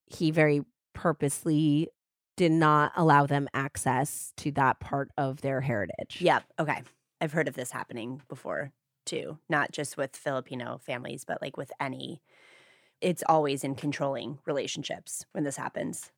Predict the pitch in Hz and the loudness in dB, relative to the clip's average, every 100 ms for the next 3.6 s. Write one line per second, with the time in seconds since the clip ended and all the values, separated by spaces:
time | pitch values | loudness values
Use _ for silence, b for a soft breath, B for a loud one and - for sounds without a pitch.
0 | _ 226 233 240 240 208 247 247 226 277 | _ 2 8 8 8 6 6 4 4 -2
1 | - 240 240 - 185 175 170 - - _ | 4 2 2 4 8 8 6 0 -20 _
2 | _ _ 202 196 214 - 240 226 - 170 | _ _ 0 4 4 6 4 4 2 4
3 | 185 165 - - 160 | 6 4 2 2 2